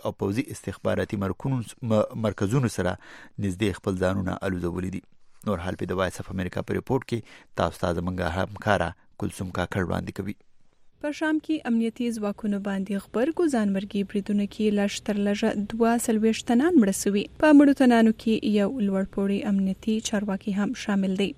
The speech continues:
Speaker 2: د شام په صورتحال نظر ساتونکي غیر سرکاري تنظیم سیرین Observatory for Human Rights ویلي، د شنبې په سهار د مغربي شام امس کې څو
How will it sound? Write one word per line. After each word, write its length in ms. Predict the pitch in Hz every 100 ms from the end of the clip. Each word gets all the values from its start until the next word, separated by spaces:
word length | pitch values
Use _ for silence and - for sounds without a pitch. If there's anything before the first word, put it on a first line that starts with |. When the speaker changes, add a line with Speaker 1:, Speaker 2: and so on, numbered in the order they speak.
| -
Speaker 2:
د 120 | 220
شام 220 | 220 226 208
په 100 | 208
صورتحال 580 | - 202 - 202 208
نظر 220 | 196 196 196
ساتونکي 640 | - 196 - 294 320 302
غیر 220 | 247 214
سرکاري 440 | - 208 - 196 196
تنظیم 500 | - 196 190 208 202 -
سیرین 480 | - 285 294 294 262 220
Observatory 640 | 208 202 196 202 - 220
for 220 | - 208 190
Human 260 | 190 190 185
Rights 340 | 190 185 - -
ویلي، 460 | 196 185 202 277 392 -
د 160 | 285 311
شنبې 400 | 320 285 302 320
په 60 | 302
سهار 400 | - 214 208 196
د 120 | 208
مغربي 600 | 190 190 - 196 190 226 247 - 214
شام 260 | - 220 185 -
امس 360 | 202 202 220 -
کې 160 | 269 302 - -
څو 140 | 349